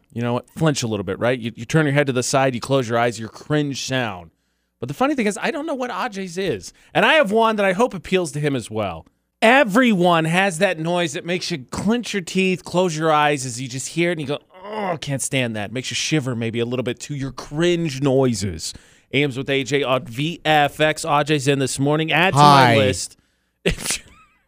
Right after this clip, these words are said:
Speaker 1: I was not gonna say add to my list, Ajay's voice. Add to my list, Ajay making fun of people believing in ghosts. That is now one of my cringe noises.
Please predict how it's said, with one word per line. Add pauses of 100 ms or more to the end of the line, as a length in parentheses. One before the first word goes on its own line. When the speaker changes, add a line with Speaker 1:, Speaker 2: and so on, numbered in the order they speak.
(760)
Speaker 1:
I
was
not
gonna
say
add
to
my
list,
Ajay's
voice.
Add
to
my
list,
Ajay
making
fun
of
people
believing
in
ghosts.
That
is
now
one
of
my
cringe
noises.